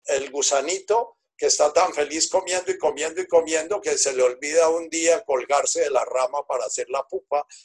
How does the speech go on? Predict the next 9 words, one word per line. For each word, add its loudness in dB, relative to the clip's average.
y 0
hacer 2
su -2
metamorfosis -2
que 0
hablábamos 0
la -4
vez -4
pasada. 0